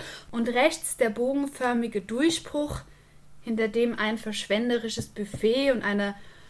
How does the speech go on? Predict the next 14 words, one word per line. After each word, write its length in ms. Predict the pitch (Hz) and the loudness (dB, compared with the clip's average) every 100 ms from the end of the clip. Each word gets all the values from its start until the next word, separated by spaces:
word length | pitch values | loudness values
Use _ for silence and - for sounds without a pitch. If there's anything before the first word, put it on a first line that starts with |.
| - - | -20 -4
noch 420 | 196 208 220 214 | 2 6 6 4
verschwenderischere 1300 | - 214 208 - - 202 247 240 220 220 214 202 196 | -2 0 0 0 2 2 6 6 6 4 -2 -2 -4
Gesellschaft 760 | 196 208 233 269 214 170 - | -2 6 6 6 -2 -6 -8
sichtbar 420 | - 202 - 185 175 | -8 -8 -6 -10 -10
wurden. 340 | 160 165 170 - - - - - - - - - - - | -12 -12 -12 -14 -18 -18 -20 -20 -20 -18 -16 -16 -16 -14
Exakt 420 | - 208 - 214 220 | -8 -4 0 0 2
dasselbe, 640 | 214 233 226 240 247 240 | 0 6 8 8 6 4
was 220 | 208 214 | 0 -2
sich 220 | 220 208 190 | -4 -6 -2
auch 260 | 202 208 | -2 -2
hinter 280 | - 208 208 | -4 -4 -2
meinem 220 | 202 202 | -2 -2
Rücken 320 | 208 226 202 | -4 -6 -8
abspielte. 640 | - 175 - 170 170 170 | -8 -8 -10 -8 -8 -10